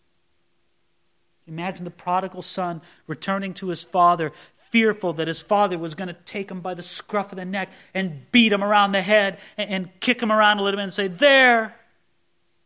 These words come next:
No. Prodigal might have been afraid of that. Father had mercy on him. Mercy. That's what God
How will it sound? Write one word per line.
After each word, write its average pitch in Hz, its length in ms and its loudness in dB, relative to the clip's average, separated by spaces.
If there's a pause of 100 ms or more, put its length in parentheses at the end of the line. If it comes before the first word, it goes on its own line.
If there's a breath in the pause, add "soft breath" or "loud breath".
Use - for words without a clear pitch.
(320)
No. 190 340 -16 (1900)
Prodigal 190 340 0
might 175 220 0
have 175 80 -6
been 170 100 -6
afraid 220 460 -4
of 143 80 -10
that. 120 240 -14 (1600)
Father 175 280 -10
had 151 180 -12
mercy 139 800 -12 (240)
on 135 60 -20
him. - 240 -20 (340)
Mercy. 185 540 -8 (1200)
That's 190 160 -18
what 156 160 -10
God 160 360 -4